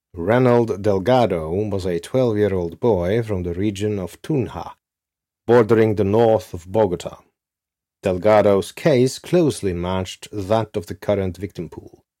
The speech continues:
Only, unlike the others, Delgado's case included a suspect. A shopkeeper had reported that the boy had last been seen in the company of a man who was not from the region.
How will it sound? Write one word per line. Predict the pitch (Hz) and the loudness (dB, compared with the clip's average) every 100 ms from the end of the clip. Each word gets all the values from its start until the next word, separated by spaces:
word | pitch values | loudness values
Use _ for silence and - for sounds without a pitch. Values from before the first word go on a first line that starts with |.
| _ _ _ _ - | _ _ _ _ -10
Only, | 90 82 82 82 | -8 -4 -6 -6
unlike | 95 101 98 95 92 - | -4 -4 0 -2 -2 -4
the | 92 | -2
others, | 107 101 95 113 - _ _ - | 0 2 0 -2 -8 _ _ -2
Delgado's | 92 92 113 117 107 98 | 0 4 4 6 4 2
case | - - 175 107 95 - | -2 -2 2 2 0 -4
included | 98 - 107 87 78 | -10 -6 -6 -4 -8
a | 80 | -10
suspect. | - 139 - - - _ - _ _ _ _ _ - | -6 -6 -6 -14 -18 _ -20 _ _ _ _ _ -10
A | 85 | -6
shopkeeper | 82 - 160 _ - 90 95 113 | -6 -4 -6 _ -8 -6 -2 -2
had | 117 98 90 | 0 -2 -2
reported | 95 - 135 117 98 98 | -4 -2 0 0 0 -6
that | 98 87 82 | -4 -4 -4
the | 85 | -8
boy | 87 95 92 107 _ _ _ _ - | -2 2 2 0 _ _ _ _ -12
had | 90 | -8
last | 95 127 139 - | -2 0 0 -2
been | 98 | -6
seen | 90 - 117 92 98 | -6 -4 -2 -2 -2
in | 107 92 | -4 -6
the | |
company | 92 139 131 107 101 | -4 -2 -2 -4 -4
of | 92 | -4
a | 85 | -6
man | 82 120 107 92 107 131 | -4 0 2 0 0 0
who | 107 | 0
was | 107 104 | -2 -2
not | 117 131 | -2 -2
from | - 143 131 127 | -4 -2 0 0
the | 127 | 0
region. | 127 156 98 80 69 | 0 0 -2 -10 -12